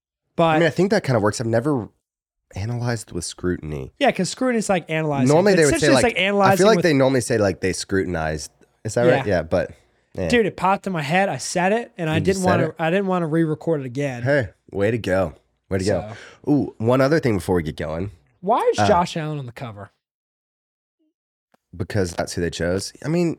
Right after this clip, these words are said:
Speaker 2: here's the thing.
Speaker 1: He's
Speaker 2: He's
Speaker 1: such
Speaker 2: been
Speaker 1: a trash Q B.
Speaker 2: He's not.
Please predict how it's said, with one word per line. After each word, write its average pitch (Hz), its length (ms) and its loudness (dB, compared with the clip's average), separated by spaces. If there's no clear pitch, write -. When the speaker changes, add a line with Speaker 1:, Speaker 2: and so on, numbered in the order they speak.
Speaker 2:
here's 196 300 0
the 196 60 -6
thing. 165 200 0
Speaker 1:
He's 101 80 -2
Speaker 2:
He's 135 120 0
Speaker 1:
such 294 80 0
Speaker 2:
been 175 180 4
Speaker 1:
a - 280 -10
trash 165 640 -8
Q 147 220 -8
B. 127 120 -12
Speaker 2:
He's 170 260 -4
not. 185 520 -6